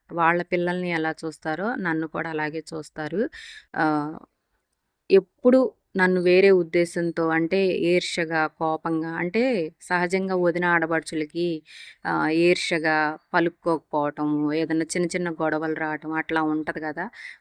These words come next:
మా ఇద్దరి మధ్య ఏ ఒక్క రోజు కాదు కదా, ఒక్క నిమిషం కూడా ఆ ఫీలింగ్ రాలేదండి. ఆ, భగవంతుడి దయ వల్ల మేము ఫస్ట్ నుంచి, ఆ, ఒకేలా ఉన్నామన్నమాట. ఇంక అందుకని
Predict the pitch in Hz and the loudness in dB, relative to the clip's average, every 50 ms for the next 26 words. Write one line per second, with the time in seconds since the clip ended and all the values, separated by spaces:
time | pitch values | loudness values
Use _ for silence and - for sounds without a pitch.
0 | - 170 170 165 160 156 147 147 147 185 190 196 190 185 165 151 - 160 156 156 | -4 0 2 2 2 2 -2 -2 -2 -2 0 2 0 0 -2 -2 -4 -4 -4 -4
1 | 156 151 151 - 165 170 180 185 185 180 170 _ _ _ - 202 196 190 185 185 | -4 -6 -4 -2 2 4 4 4 4 2 0 _ _ _ -2 -2 0 2 4 2
2 | 190 180 196 175 180 175 165 160 160 165 180 220 208 180 _ _ - 170 160 160 | 2 2 0 0 0 0 -2 -2 -4 -4 -4 -4 -6 -6 _ _ -4 -2 0 0
3 | 165 170 175 - - 190 185 180 185 185 190 214 240 - - 165 160 156 156 - | 0 -2 -2 -4 -4 -4 -4 -2 -2 -2 0 -2 -2 0 2 2 2 2 2 0
4 | 170 160 160 170 175 175 170 165 156 147 147 156 165 160 147 151 147 147 147 160 | -2 -2 0 -2 -2 -2 -2 0 2 2 2 2 0 -4 -2 -2 -2 -2 -2 -2
5 | 196 254 294 _ - - - - _ _ - 156 156 151 151 147 147 156 156 156 | -2 -4 -6 _ -14 -20 -20 -20 _ _ -4 -2 0 0 0 0 0 0 0 2
6 | 165 170 170 - 170 165 156 160 156 156 151 160 156 151 151 156 175 170 170 175 | 0 -2 0 -2 -2 -2 0 -2 -2 -2 -2 -4 -4 -2 -2 -2 -2 -2 -2 -2
7 | - 190 185 170 - - 202 202 202 208 226 240 226 - - 226 190 - _ _ | -2 -4 -4 -4 -4 -4 -2 0 2 4 4 2 2 2 4 4 2 2 _ _
8 | _ - 175 165 160 160 156 151 151 147 151 - - - 165 - - 196 208 214 | _ -4 -2 0 2 2 0 0 -2 -4 -4 -8 -8 -10 -8 0 2 4 4 6
9 | 214 208 196 180 165 156 156 151 151 147 151 151 156 151 151 151 151 147 - _ | 4 4 2 0 0 0 0 0 0 0 0 -2 -2 -2 -4 -4 -6 -8 -8 _
10 | _ _ - - - - _ _ _ _ - 165 170 165 165 156 156 160 160 160 | _ _ -20 -20 -20 -20 _ _ _ _ -8 -6 -4 2 2 2 4 2 0 0
11 | - - 165 170 202 254 - | 0 -2 0 0 0 -2 -4